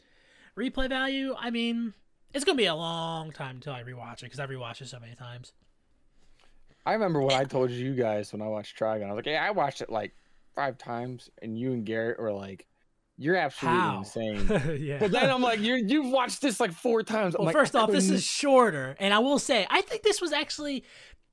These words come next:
Speaker 1: I was surprised by how fast the episodes went by. I will say that. 'Cause I watched this in a day, and I was like, "Wow, these are going by really fast."
Speaker 2: I watched them all this morning.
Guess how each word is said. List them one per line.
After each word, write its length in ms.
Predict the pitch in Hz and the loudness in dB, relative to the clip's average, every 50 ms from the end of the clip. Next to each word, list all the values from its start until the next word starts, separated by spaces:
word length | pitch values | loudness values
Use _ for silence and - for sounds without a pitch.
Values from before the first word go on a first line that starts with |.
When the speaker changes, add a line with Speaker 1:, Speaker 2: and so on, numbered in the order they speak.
| - - _ _ - | -20 -20 _ _ 0
Speaker 1:
I 120 | - 294 | 2 4
was 100 | 370 403 - | 4 4 2
surprised 380 | - 403 - 330 349 349 277 | 2 2 4 6 4 4 4
by 80 | 262 254 | 2 2
how 140 | 208 254 247 | 0 0 0
fast 260 | - 262 254 226 - | 0 0 -2 0 0
the 80 | - 214 | -2 -4
episodes 340 | 233 - - - 185 156 | -4 -4 -6 -8 -8 -6
went 180 | 143 139 127 117 | -6 -8 -10 -10
by. 240 | 127 117 113 107 107 _ _ _ - | -12 -12 -12 -14 -16 _ _ _ -12
I 60 | 165 | -10
will 80 | 175 180 | -8 -8
say 180 | - 214 202 | -6 -6 -6
that. 260 | 196 190 170 127 - _ - _ _ _ _ _ _ - - | -6 -6 -6 -8 -8 _ -20 _ _ _ _ _ _ -18 -8
'Cause 120 | - 214 | -2 2
I 60 | 262 311 | 2 2
watched 200 | 311 311 240 - | 2 0 -2 -2
this 160 | 269 - - | -4 -2 -2
in 100 | 226 202 | -4 -4
a 60 | 185 | -2
day, 300 | 170 202 226 202 147 131 | 0 0 0 0 -2 -4
and 80 | 135 139 | -6 -6
I 80 | 143 | -6
was 100 | 147 143 | -6 -6
like, 220 | 156 160 151 - - | -8 -8 -10 -8 -6
"Wow, 240 | 180 226 262 165 | -4 -4 -4 -4
these 160 | 160 262 302 427 | -4 -8 -8 -10
are 40 | |
going 200 | 415 403 294 196 | -10 -10 -8 -6
by 140 | 165 151 139 | -6 -6 -6
really 460 | 127 120 110 117 110 107 110 113 127 | -8 -10 -12 -14 -16 -16 -16 -14 -14
fast." 500 | 139 - 202 214 220 160 117 - - - - | -10 -8 -4 -4 -4 -4 -6 -10 -10 -2 0
Speaker 2:
I 60 | 123 | 2
watched 340 | 131 135 135 135 131 - - | 4 4 4 2 0 -2 -4
them 100 | 147 120 | -2 0
all 140 | 117 113 110 | 2 2 0
this 180 | 104 - - | -2 -6 -8
morning. 420 | 110 110 113 117 127 131 127 120 | -6 -6 -6 -6 -6 -8 -10 -14